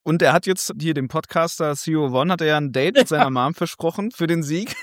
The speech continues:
Speaker 1: <laughs>
Speaker 2: Es wurde
Speaker 1: Darf
Speaker 2: noch
Speaker 1: man
Speaker 2: an der
Speaker 1: nicht außer
Speaker 2: Sideline
Speaker 1: Acht lassen.
Speaker 2: besprochen. Das war nicht
Speaker 1: Aber
Speaker 2: sehr lustig.
Speaker 1: genau, das war ein absolutes Highlight zusätzlich zu allem. Ich finde einfach, ja, geil, geile Sau, dieser Thi-,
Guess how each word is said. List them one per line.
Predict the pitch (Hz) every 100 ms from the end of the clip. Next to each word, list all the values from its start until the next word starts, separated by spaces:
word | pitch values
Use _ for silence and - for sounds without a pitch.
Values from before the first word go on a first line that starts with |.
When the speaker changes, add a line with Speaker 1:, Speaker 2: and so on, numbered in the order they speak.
| -
Speaker 1:
<laughs> | 170 - 202 202 _ - 196 - 254 220 196
Speaker 2:
Es | 170 143
wurde | 180 220
Speaker 1:
Darf | 208
Speaker 2:
noch | 185
Speaker 1:
man | 233
Speaker 2:
an |
der | 262
Speaker 1:
nicht | -
außer | 208
Speaker 2:
Sideline | 247 233
Speaker 1:
Acht | 214
lassen. |
Speaker 2:
besprochen. | 202 185 180 208 190 135
Das | 131
war | 143 156
nicht | 151
Speaker 1:
Aber |
Speaker 2:
sehr | 151 147
lustig. | 156 185
Speaker 1:
genau, | 185 151 135 - _ _ _ -
das | 151 160
war | 160
ein | 147
absolutes | 170 - 170 165 147
Highlight | 151 165 147 -
zusätzlich | 165 156 - 147
zu | -
allem. | - 151 139 139
Ich | -
finde | 156 135
einfach, | 127 135 127 - 117
ja, | 120 127 110
geil, | 127 135 -
geile | 139 139 143
Sau, | 143 147
dieser | 127
Thi-, | 110